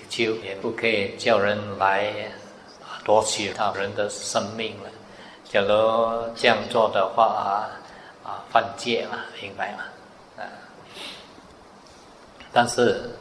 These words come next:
真正的原因啊，经典没有清楚的交代了，所以我也不敢乱猜测了，啊。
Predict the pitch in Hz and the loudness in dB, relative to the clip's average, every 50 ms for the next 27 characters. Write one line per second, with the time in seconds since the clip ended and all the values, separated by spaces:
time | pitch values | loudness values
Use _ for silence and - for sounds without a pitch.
0 | - - - 127 120 117 - 127 113 110 110 107 95 95 104 104 98 101 113 110 | -4 0 2 2 2 2 2 0 2 2 0 -2 0 4 6 6 6 6 2 -2
1 | 110 107 110 107 107 107 120 - - - - - - 127 117 110 - 120 107 95 | -4 -4 -4 -4 -4 -6 -8 -10 -14 -18 -12 -4 -2 -2 -2 2 2 0 0 0
2 | 98 98 101 107 113 117 117 104 95 98 101 104 - - - - - - - - | -2 0 0 2 2 2 2 0 0 0 -2 -6 -8 -10 -12 -16 -18 -20 -20 -20
3 | - - - - - - - - - - - - 110 110 117 - - 107 95 107 | -20 -20 -20 -20 -20 -20 -20 -18 -10 -8 -6 -6 -6 -6 -8 -10 -10 -6 -2 -2
4 | 110 107 - 131 117 107 92 92 - 117 113 113 104 101 101 - - - - - | -2 2 4 4 4 4 6 6 6 6 6 4 2 -2 -4 -4 -6 -10 -14 -16
5 | - - - - - - 113 110 113 110 98 95 98 98 95 98 98 - - 117 | -20 -20 -20 -20 -6 -2 0 0 0 0 -2 0 0 0 0 0 -2 -2 -2 -2
6 | - - 104 98 98 98 101 110 117 117 117 - 113 110 104 - - 131 120 110 | 0 0 0 0 0 0 0 2 2 2 4 6 6 6 4 4 4 6 6 6
7 | 104 104 104 - - - - - - - - - - - - | 6 4 0 -2 -8 -12 -12 -12 -12 -12 -14 -10 -10 -10 -8